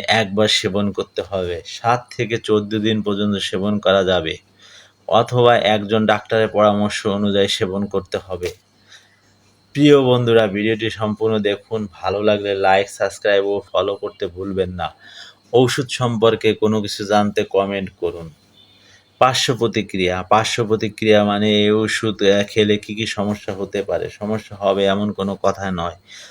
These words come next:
তবে কিছু কিছু লোকের ক্ষেত্রে সমস্যা দেখা দিতে পারে। তো পার্শ্ব প্রতিক্রিয়া হলো বমি ভাব, ডায়রিয়া বা পাতলা পায়খানা দেখা দিতে পারে, ক্ষুধা মন্দ, অনিদ্রা, মাথা ব্যথা, মাথা ঘোরা,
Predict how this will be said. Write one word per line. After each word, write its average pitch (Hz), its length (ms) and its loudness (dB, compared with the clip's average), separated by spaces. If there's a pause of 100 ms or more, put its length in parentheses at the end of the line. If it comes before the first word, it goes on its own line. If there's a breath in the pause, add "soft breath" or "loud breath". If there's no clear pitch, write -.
(140 loud breath)
তবে 117 260 4
কিছু 117 340 -4
কিছু 120 280 -2
লোকের 110 320 2
ক্ষেত্রে 104 280 -4
সমস্যা 107 520 -4
দেখা 101 340 -2
দিতে 101 280 -4
পারে। 87 320 -4 (1300 loud breath)
তো 123 100 8
পার্শ্ব 120 420 2
প্রতিক্রিয়া 110 540 0
হলো 104 280 2
বমি 101 440 0
ভাব, 92 360 0 (360)
ডায়রিয়া 95 640 2 (360)
বা 98 200 2
পাতলা 98 420 0
পায়খানা 98 420 -2 (500 loud breath)
দেখা 101 300 0
দিতে 98 300 -4
পারে, 95 400 -2
ক্ষুধা 104 420 0
মন্দ, 101 360 -2 (220)
অনিদ্রা, 101 640 -2 (340)
মাথা 104 320 0
ব্যথা, 101 420 0
মাথা 95 340 -4
ঘোরা, 95 300 -4